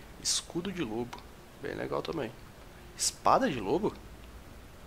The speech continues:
Muito estilosa também, mas é fraquinha. Então vambora.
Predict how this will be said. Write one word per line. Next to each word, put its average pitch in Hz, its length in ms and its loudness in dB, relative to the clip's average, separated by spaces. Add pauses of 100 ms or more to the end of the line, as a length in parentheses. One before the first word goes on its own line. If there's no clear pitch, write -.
(1900)
Muito 123 360 -2
estilosa 135 500 2
também, 135 520 -2 (300)
mas 123 300 0
é 139 60 0
fraquinha. 139 580 -2 (440)
Então 147 140 -6
vambora. 110 400 2